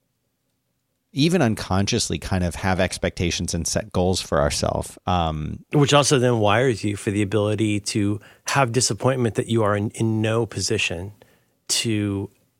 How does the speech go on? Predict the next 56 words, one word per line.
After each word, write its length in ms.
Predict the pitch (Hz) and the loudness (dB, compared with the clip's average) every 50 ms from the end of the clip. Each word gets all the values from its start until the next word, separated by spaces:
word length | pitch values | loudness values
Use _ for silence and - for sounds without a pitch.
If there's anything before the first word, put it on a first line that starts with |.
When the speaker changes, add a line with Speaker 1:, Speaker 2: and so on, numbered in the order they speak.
| _ - | _ -6
Speaker 2:
have. 280 | - - 127 120 98 - | -4 -2 -2 -2 0 0
Speaker 1:
Yeah, 220 | 113 117 117 82 | 2 2 2 2
Speaker 2:
Like, 100 | - - | 0 -2
wh-, 40 | - | -2
Speaker 1:
exactly. 540 | 117 110 - 113 82 80 127 131 156 - 135 | -2 0 2 2 2 4 2 2 0 2 2
Speaker 2:
what 140 | 135 151 165 | 2 4 4
are 20 | |
you 60 | 185 | 4
disappointed 560 | 160 165 180 151 - 139 - 143 139 123 110 104 | 6 4 4 4 2 0 2 4 4 4 4 2
about? 460 | 98 85 113 127 139 87 69 - - | 2 4 4 4 4 2 0 -4 -6
Well, 160 | - 127 139 | 0 2 4
you're 80 | 156 147 | 4 4
disappointed 480 | 131 165 156 160 123 - 135 143 156 139 | 2 2 0 -2 0 2 2 4 4 4
about 240 | 110 101 110 107 | 4 4 2 0
because 260 | - - - 120 101 98 | 0 0 0 0 0 2
you're, 220 | 113 110 101 - - - | 0 0 0 -2 -2 -2
af-, 160 | 120 117 - - - | -2 -2 -2 -6 -6
you're, 180 | - 113 113 | -4 -4 -4
God, 360 | 110 - - - - - 147 139 | -4 -6 -14 -12 -6 -4 -4 -2
I 40 | |
wish 140 | 123 147 - | -2 -4 -6
I 40 | - | -6
could 100 | - - | -8 -8
curse 260 | - - 104 92 - | -6 -4 -6 -6 -6
on 80 | - 87 | -8 -8
this 120 | 90 101 | -6 -6
show. 200 | - - 95 92 - - - - - - - | -6 -4 -6 -6 -8 -10 -14 -12 -12 -4 2
You're 100 | - 170 | 4 4
disappointed 640 | 165 160 233 - 294 220 - 170 147 147 170 185 165 | 4 4 4 2 2 2 2 2 2 4 2 0 0
because 560 | 147 147 123 - - 131 120 117 123 117 - | -2 -4 -2 0 0 2 2 2 0 0 -2
your 220 | - - 123 123 127 | -2 -2 0 0 0
incorrect 500 | - 123 131 - - 131 123 120 107 - | 0 0 -2 0 0 0 0 0 0 -2
assumption 400 | 110 - 117 110 104 - - 127 | -4 -2 -2 -2 -2 -2 -2 0
about 220 | 110 107 104 90 | 0 0 0 0
what 180 | 95 107 107 101 | 0 0 0 -2
something 380 | - - 110 101 - 110 104 | -2 -4 -4 -4 -2 -2 0
is 360 | 104 104 107 117 107 107 - - | 0 0 0 -2 -2 -4 -6 -6
turned 220 | - - 117 107 | -2 -2 0 0
out 140 | 113 104 95 | 0 -2 -2
differently 340 | - 98 - - 95 101 101 | -4 -6 -6 -4 -4 -4 -2
than 140 | 104 107 | -2 -2
you 80 | 104 98 | -2 -4
expected. 520 | 90 - - - 95 95 - 143 143 131 - - - - - - - - - _ _ - | -4 -6 -4 -4 -4 -2 0 -2 -2 -2 -4 -14 -20 -20 -18 -20 -20 -20 -20 _ _ -4
Is 80 | 127 143 | 0 0
there 40 | |
a 40 | 202 196 | 2 4
chance 240 | - 175 180 175 | 4 4 4 4
that 120 | - 156 113 | 2 0 2
that's 220 | - 131 120 - | 4 2 4 4
actually 380 | 120 107 - - 127 113 107 - _ _ _ _ _ _ _ - | 0 0 2 0 0 0 -2 -4 _ _ _ _ _ _ _ -6
an 140 | - 117 110 | -2 0 0
opportunity 500 | 107 104 - 107 - - 117 113 107 104 | 0 0 -2 -4 -4 -2 0 0 0 -2
for 140 | 98 - 113 | -4 -6 -4
growth 240 | - 104 104 104 - | -2 -2 -2 -2 -4
and 80 | 95 | -6
learning 320 | 78 71 - - 64 - | -6 -4 -6 -6 -6 -8